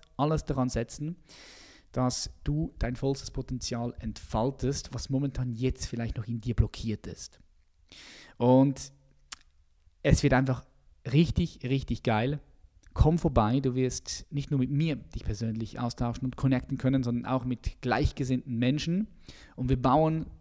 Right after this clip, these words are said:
eine Art, ja, Community auf, die richtig tief miteinander verbunden ist und dann gemeinsam auch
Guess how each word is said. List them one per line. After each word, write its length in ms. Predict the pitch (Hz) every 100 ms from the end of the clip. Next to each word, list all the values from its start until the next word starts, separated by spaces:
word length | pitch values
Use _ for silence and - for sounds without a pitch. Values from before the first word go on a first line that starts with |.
| -
eine 240 | 120 127
Art, 340 | 127 127 131 - -
ja, 260 | 131 127 110 -
Community 680 | - 143 143 170 160 - 120
auf, 380 | 110 123 135 - - -
die 80 | -
richtig 440 | 123 156 - 156 -
tief 380 | - 151 131
miteinander 420 | 131 120 120 120 110
verbunden 480 | 107 117 120 110
ist 300 | 101 113 - - - - -
und 520 | - 113 113 113 - -
dann 160 | 113
gemeinsam 500 | 117 113 113 127 120
auch 300 | 113 110 -